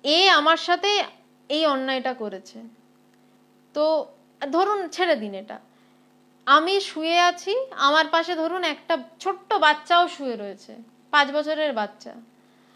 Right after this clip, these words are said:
আর ধরুন আমার পাশে একটা জায়গায় অনেক টাকা পয়সা রয়েছে, কেউ এসে ওই টাকা পয়সাগুলো, অচেনা লোক টাকা পয়সা তুলে নিয়ে চলে গেল, হয়তো আমার বাড়িরই কেউ,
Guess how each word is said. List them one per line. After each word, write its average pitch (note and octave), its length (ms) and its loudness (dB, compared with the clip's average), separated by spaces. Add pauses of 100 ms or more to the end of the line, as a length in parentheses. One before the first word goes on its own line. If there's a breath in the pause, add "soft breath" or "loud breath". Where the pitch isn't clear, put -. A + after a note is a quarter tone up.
(180 soft breath)
আর C#4 300 4
ধরুন F4 260 -2
আমার D#4+ 320 4
পাশে D4+ 340 4 (260)
একটা D4 600 0 (400)
জায়গায় C4+ 440 0
অনেক C#4+ 340 -4
টাকা B3+ 240 0
পয়সা A#3+ 360 -6
রয়েছে, G#3+ 420 -14 (1300)
কেউ C#4+ 240 -6
এসে B3+ 240 -4
ওই D#4 140 -4
টাকা A#3+ 300 -2
পয়সাগুলো, C4 500 -6
অচেনা B3+ 400 -4
লোক D4 220 -6
টাকা A3+ 240 -6
পয়সা B3 320 -10
তুলে A#3 280 -12
নিয়ে C4 220 -12
চলে G#3+ 280 -10
গেল, - 200 -12
হয়তো C4 300 -10
আমার C4+ 260 -6
বাড়িরই A#3+ 420 -4
কেউ, D4 320 -10